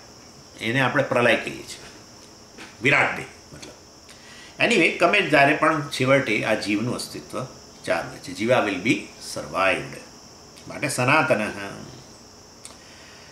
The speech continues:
અને એ જીવ શું કરે છે મૃત્યુના સમયે એ ભગવાન અહીંયા કહે છે. યચ્ચ, એના માટે છે ને આઠમા શ્લોકમાંથી લેવો પડશે એક શબ્દ, કારણ કે અહીંયા ભગવાને અધૂરું છોડી દીધું છે.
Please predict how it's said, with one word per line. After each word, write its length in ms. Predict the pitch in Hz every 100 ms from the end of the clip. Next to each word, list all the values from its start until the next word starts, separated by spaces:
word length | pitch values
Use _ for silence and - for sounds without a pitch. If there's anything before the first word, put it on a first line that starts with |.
| - - - - - -
અને 520 | 147 170 170 170 151 -
એ 280 | 147 175 160
જીવ 300 | 123 175 175
શું 220 | 240 247
કરે 260 | 147 156
છે 400 | 156 151 156 147 151 147 143 - -
મૃત્યુના 460 | 117 131 139 131 127
સમયે 280 | 117 120
એ 200 | 135 156
ભગવાન 320 | 151 120 120 120
અહીંયા 240 | 104 104 101
કહે 100 | 87
છે. 480 | - - - -
યચ્ચ, 340 | 120 143 - 214 220 - - -
એના 180 | 113 143
માટે 240 | 160 175
છે 120 | 180
ને 220 | 262 208 202
આઠમા 540 | - 98 110 139 175
શ્લોકમાંથી 800 | 170 147 147 147 147 151 143 156
લેવો 240 | 120 107
પડશે 320 | 107 101 -
એક 80 | 95
શબ્દ, 360 | - 90 82 82 - - - - - - -
કારણ 160 | 104 117
કે 100 | 151
અહીંયા 360 | 110 110 139 160
ભગવાને 380 | 131 143 156
અધૂરું 380 | 147 - 117 135
છોડી 220 | - 113
દીધું 300 | 87 85 80
છે. 120 | 76